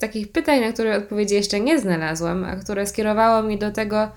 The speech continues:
żeby usiąść tutaj przed mikrofonem i zacząć to nagrywać, to jest pytanie,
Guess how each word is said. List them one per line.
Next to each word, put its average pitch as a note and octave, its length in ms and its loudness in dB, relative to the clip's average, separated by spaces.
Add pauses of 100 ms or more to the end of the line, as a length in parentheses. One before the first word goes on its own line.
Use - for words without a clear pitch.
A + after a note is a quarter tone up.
(460)
żeby G3+ 260 -4
usiąść C#4 360 2
tutaj B3 220 2
przed A#3 160 -4
mikrofonem A3+ 540 -4
i G3+ 40 -4
zacząć G#3+ 340 -4
to G#3+ 60 -6
nagrywać, G#3 520 -2 (920)
to - 80 -2
jest G#3 200 0
pytanie, G#3+ 520 -2